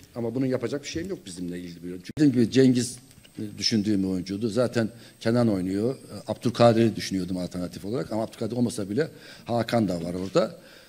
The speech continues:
E, Halil'in çalışması var ama onların, e, almama sebebi tercih yaparken diğer oyuncuları aldığım için. Salih'e geldiği zaman orta saha ile ilgili söyleyeceğim. Şimdi benim düşündüğüm oyuncular arasında zaten, e, dedik Okay, Ozan, İrfan,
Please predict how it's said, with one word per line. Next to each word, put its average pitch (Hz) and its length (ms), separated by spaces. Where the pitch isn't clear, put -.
E, 175 60
Halil'in 147 440
çalışması 139 520
var 175 100
ama 123 240
onların, 156 420
e, 143 240
almama 147 320
sebebi 123 240
tercih 139 360
yaparken 135 420
diğer 170 140
oyuncuları 107 360
aldığım 90 280
için. 87 240
Salih'e 208 500
geldiği 175 300
zaman 196 240
orta 190 200
saha 151 280
ile 117 140
ilgili 107 200
söyleyeceğim. 117 460
Şimdi 165 320
benim 170 340
düşündüğüm 160 400
oyuncular 147 260
arasında 143 540
zaten, 147 420
e, - 1000
dedik 175 240
Okay, 127 340
Ozan, 147 420
İrfan, 120 440